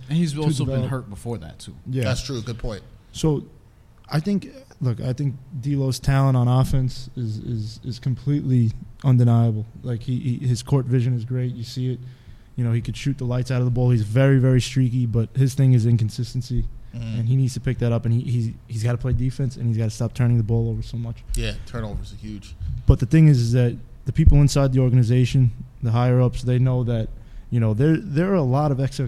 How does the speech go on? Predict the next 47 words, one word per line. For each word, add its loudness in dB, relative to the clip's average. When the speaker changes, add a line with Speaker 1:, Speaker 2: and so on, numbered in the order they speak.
Speaker 2:
expectations -6
on 0
this 0
kid, -2
and, 0
and 2
this 0
is -2
his -2
third 2
season 2
with 2
a -4
third -2
new -2
coach. -6
And, -2
Speaker 3:
Yeah, -2
Speaker 2:
you 0
Speaker 3:
good 4
Speaker 2:
know, 0
Speaker 3:
point. -6
Speaker 2:
if -4
there's 2
somebody 2
that 0
I 0
think -2
can 0
take -4
his 0
game 2
to -6
the 0
next -2
level, -2
it's -10
Kenny -6
Atkinson, -10
because -6
he's -2
done 2
a 0
great -2
job 0
developing -4
players. -6